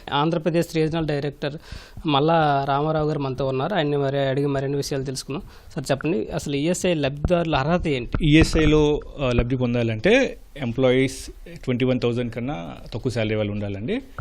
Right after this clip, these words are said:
Speaker 2: అలానే ఎంప్లాయర్ దగ్గర at least టెన్ ఎంప్లాయీస్ రిజిస్టర్ అయి ఉండాలి. ఈఎస్ఐ అన్నది ఒక కాంప్రిహెన్సివ్ సోషల్ సెక్యూరిటీ స్కీమ్ అండి.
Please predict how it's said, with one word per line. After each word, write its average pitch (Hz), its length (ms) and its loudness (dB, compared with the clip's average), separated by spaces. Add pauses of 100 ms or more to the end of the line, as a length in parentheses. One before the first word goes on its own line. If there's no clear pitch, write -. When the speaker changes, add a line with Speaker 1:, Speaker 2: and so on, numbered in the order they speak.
(240)
Speaker 2:
అలానే 139 280 -2
ఎంప్లాయర్ 131 380 4
దగ్గర 139 200 2
at 104 60 -2
least - 300 -4 (120)
టెన్ 120 160 0
ఎంప్లాయీస్ 120 360 -2
రిజిస్టర్ 113 240 -2
అయి 101 100 -4
ఉండాలి. 95 380 -8 (380)
ఈఎస్ఐ 160 380 4
అన్నది 151 380 0
ఒక 131 220 -4 (420)
కాంప్రిహెన్సివ్ 139 560 0
సోషల్ 127 280 -4
సెక్యూరిటీ 110 340 -8
స్కీమ్ 104 300 -10
అండి. 160 260 -8